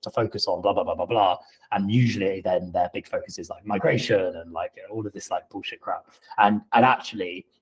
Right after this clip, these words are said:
the one thing that I always say is like, "Oh, you don't like migrants, do you? Well, actually, the climate crisis is gonna create more immigrants than ever before within the next ten years." Uh, so if that's all you care about, you should be a climate activist <laughs> because, like, fundamentally, your, your borders are gonna be s-, a-,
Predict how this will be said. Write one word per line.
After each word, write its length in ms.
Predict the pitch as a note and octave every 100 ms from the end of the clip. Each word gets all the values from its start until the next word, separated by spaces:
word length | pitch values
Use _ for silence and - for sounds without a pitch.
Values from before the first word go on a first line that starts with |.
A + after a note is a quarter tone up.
| -
the 80 | A#2
one 180 | B2
thing 140 | A#2+ A2+
that 80 | G#2
I 80 |
always 220 | A#2 G#2+ -
say 200 | G2+ F#2+
is 80 |
like, 100 | G#2 E3
"Oh, 100 | C#3+
you 80 | B2
don't 160 | C#3+
like 140 | C3+ B2+
migrants, 440 | D3 B2+ F#2 -
do 100 | F2+
you? 160 | F2+ F#2
Well, 140 | G#2
actually, 320 | A2+ - A2
the 60 | G2+
climate 260 | A#2 G#2+
crisis 220 | - G2+ -
is 40 |
gonna 160 | G2 F2+
create 280 | - G2+ G#2+
more 460 | A#2 A#2+ A2+ G2+
immigrants 500 | G2 F#2 F#2 F2+ -
than 180 | - G2 _ -
ever 220 | A2 G2+
before 520 | F#2 - G#2 F2 E2+
within 180 | F2+ F2
the 80 | F2+
next 240 | F2+ -
ten 240 | - G2 E2+
years." 400 | E2+ - - - _ _ -
Uh, 180 | F#2+ F#2+
so 160 | A2+
if 120 | G2+
that's 240 | C3+ - -
all 120 | C#3+
you 140 | C#3+
care 200 | - C3
about, 260 | C3 D3 A2
you 60 | G#2
should 200 | - -
be 80 | -
a 40 |
climate 320 | - A2 G#2+
activist 560 | - - - - - - A3 A3 - A3+ -
<laughs> 20 |
because, 300 | - A#2+ G#2
like, 180 | G#2+ - -
fundamentally, 600 | B2+ A2+ A2 G#2+ G2+ F#2+
your, 220 | F2+ F#2
your 160 | F#2+ F#2
borders 420 | A2+ G#2+ F#2+ F#2+
are 40 |
gonna 180 | G2 F2+
be 120 | F2+
s-, 360 | F2 - - -
a-, 120 | A#2